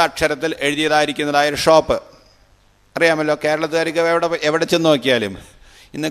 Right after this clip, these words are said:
ക്രിസ്മസും ന്യൂ ഇയറും ഓണമൊക്കെ ആഘോഷിക്കുന്നത് ഈ വെളുത്ത ബോർഡിൽ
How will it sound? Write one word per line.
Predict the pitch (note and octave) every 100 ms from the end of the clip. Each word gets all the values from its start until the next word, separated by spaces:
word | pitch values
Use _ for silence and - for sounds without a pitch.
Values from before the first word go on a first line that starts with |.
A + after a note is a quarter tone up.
| -
ക്രിസ്മസും | D3+ D3+ D3+ E3 E3
ന്യൂ | D3+ D3+ D#3
ഇയറും | D#3 D#3+ D3
ഓണമൊക്കെ | D3 D3 D3+ D#3 D#3
ആഘോഷിക്കുന്നത് | C#3 C#3+ C#3+ C#3+ D#3 D#3 D#3 F3 - _ _ _ _ _ _ _ _
ഈ | C3 D3 - - C3+
വെളുത്ത | D3 - D#3+
ബോർഡിൽ | D3+ C#3+ C#3+